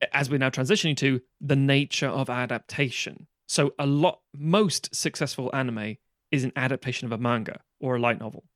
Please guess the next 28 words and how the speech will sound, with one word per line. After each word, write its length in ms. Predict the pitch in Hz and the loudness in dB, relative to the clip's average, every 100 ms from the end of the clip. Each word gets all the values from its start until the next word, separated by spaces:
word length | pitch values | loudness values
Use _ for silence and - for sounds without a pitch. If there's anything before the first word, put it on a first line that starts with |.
| _ | _
And 260 | 120 117 | -6 -2
that 140 | 127 - | -2 2
basically 300 | 143 - 123 | 0 0 -2
means 280 | 123 123 | -2 -2
there's 180 | 120 127 | -2 -2
a 40 | 127 | -2
comic 300 | 147 131 113 | 0 0 -2
first, 320 | 120 110 - | -6 -6 -6
which 160 | 131 | -6
is 80 | 131 | -2
made 140 | 123 123 | 0 0
into 180 | 123 | 0
an 100 | 127 - | -2 0
animated 420 | 120 117 113 113 | -4 -4 -4 -4
T 160 | 120 | -2
V 100 | 117 | -2
series. 400 | 113 - 98 - - _ _ _ | -2 -4 -8 -10 -14 _ _ _
Sometimes 720 | - 180 175 160 120 113 120 | 0 2 2 -2 -4 -4 -4
when 120 | 131 | -2
the 100 | 127 | -2
animated 260 | 117 131 120 | 0 -2 -2
T 80 | 127 | -2
Vs 180 | 120 117 | -2 -4
become 180 | - | -8
so 460 | 123 - - 175 175 | -8 -8 0 6 6
fucking 260 | 143 143 143 | 4 -2 0
popular, 480 | 131 - 120 120 - _ _ _ _ | 0 0 0 0 -2 _ _ _ _
like 200 | 123 104 | -12 -12